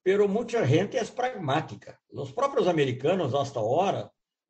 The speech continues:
no demostraron una actitud muy clara, eh, porque como son muy obsesionados con la, con la rivalidad con China,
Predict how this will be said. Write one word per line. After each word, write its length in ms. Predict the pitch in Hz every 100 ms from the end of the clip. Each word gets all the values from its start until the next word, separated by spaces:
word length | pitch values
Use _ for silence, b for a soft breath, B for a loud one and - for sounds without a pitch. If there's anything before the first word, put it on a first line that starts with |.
| 120 -
no 220 | 135 180
demostraron 720 | 220 202 170 123 151 196 214
una 120 | 151 127
actitud 420 | 123 123 139 135
muy 500 | 120 123 123 113 104
clara, 540 | - 139 135 117 98 98 _ _ _ -
eh, 240 | 107 104
porque 300 | 104 127 127
como 220 | 170 175 151
son 220 | 175 165
muy 160 | 208 254 220
obsesionados 1080 | 139 120 - 160 127 175 160 190 165 127 123
con 160 | 127 123
la, 280 | 123 120 120
con 160 | 127
la 80 | 123
rivalidad 640 | 127 123 131 127 160 165
con 160 | 175 175
China, 540 | - 240 151 131 127